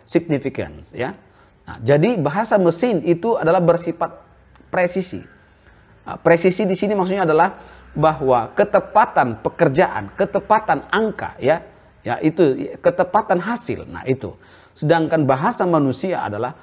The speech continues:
eh, makna yang berkaitan dengan makna, arti daripada, eh, kalimat atau kata tersebut. Seperti itu. Kemudian hal penting lainnya adalah logika Fuzzy dikembangkan berbasis pada bahasa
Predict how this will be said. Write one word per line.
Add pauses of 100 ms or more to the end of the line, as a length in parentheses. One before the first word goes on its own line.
(300)
eh, (100)
makna
yang
berkaitan
dengan
makna,
arti
daripada,
eh,
kalimat
atau
kata
tersebut. (240)
Seperti
itu. (1400)
Kemudian
hal
penting
lainnya
adalah
logika
Fuzzy
dikembangkan
berbasis
pada
bahasa